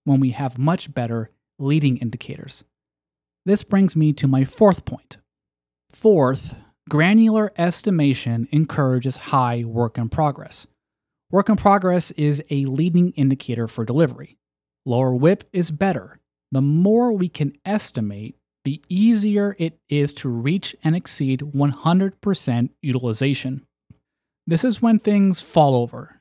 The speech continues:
It's plain textbook queuing theory. It typically goes like this.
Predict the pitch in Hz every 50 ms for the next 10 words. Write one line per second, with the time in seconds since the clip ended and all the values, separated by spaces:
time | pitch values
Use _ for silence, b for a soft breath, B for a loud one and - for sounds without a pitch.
0 | _ - 143 135 127 - - - _ - - 165 160 165 165 160 160 156 - -
1 | - 151 - - - - 123 117 113 _ - - - 131 117 113 113 - - 117
2 | 117 117 _ _ _ _ _ _ _ _ _ _ _ _ _ _ _ _ _ _
3 | _ - 170 - - 226 - 240 - - 226 214 208 202 196 165 - 135 131 127
4 | - - 123 127 - - - 196 123 117 - - - -